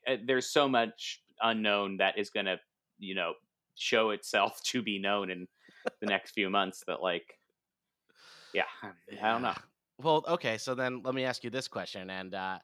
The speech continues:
Speaker 2: so if, if you may never teach an improv class again or get on stage
Speaker 1: <laughs>
Speaker 2: and do a Harold, what are, uh, what are you thinking you're gonna do? Like, are
Speaker 1: Yeah.
Speaker 2: you, uh, are you hoping, and I mean that not in, like, a, "How are you gonna make something of yourself, man?" I mean it more like, uh, I, do you still, you still wanna be on stage, don't, I mean, you're an actor,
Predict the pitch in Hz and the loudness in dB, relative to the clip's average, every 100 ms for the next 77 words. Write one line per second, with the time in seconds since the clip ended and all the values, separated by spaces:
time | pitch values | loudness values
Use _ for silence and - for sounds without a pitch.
0 | _ - - 147 139 143 143 139 131 135 | _ -20 -6 -2 -2 -2 -4 -2 0 2
1 | 139 131 127 120 123 117 113 117 110 110 | 4 6 4 2 -2 -2 -2 0 -2 -2
2 | 101 101 113 104 110 113 107 101 110 113 | -6 -4 -4 0 2 4 4 2 -2 -4
3 | 104 - 113 123 98 131 113 98 104 - | -6 -2 2 2 4 6 6 4 -2 -12
4 | - - 104 127 120 123 98 117 117 113 | -20 -6 2 8 10 10 8 6 8 8
5 | 123 127 131 123 123 113 110 95 127 107 | 6 4 0 -2 -4 -2 -2 2 2 4
6 | 98 117 117 123 120 117 113 110 - 131 | 4 4 6 6 8 10 8 6 4 2
7 | 127 139 143 135 135 143 160 151 143 139 | 4 2 2 2 4 6 6 6 6 6
8 | 139 131 123 117 107 - - - - - | 6 4 0 0 -4 -6 -14 -20 -2 6
9 | 175 175 165 185 - 135 131 127 143 123 | 8 10 10 8 8 2 2 4 4 4
10 | 127 120 135 151 156 131 139 135 123 117 | 2 0 2 4 2 4 6 6 6 2
11 | - 110 107 104 - _ _ _ 127 135 | 2 2 4 2 -2 _ _ _ 4 4
12 | 117 139 - 160 165 135 - 190 147 117 | 2 -2 0 6 6 6 4 6 6 4
13 | 107 98 - 127 104 - 104 110 110 107 | 0 -2 0 0 0 -2 -4 -2 -2 0
14 | 104 104 - 107 | 4 2 2 0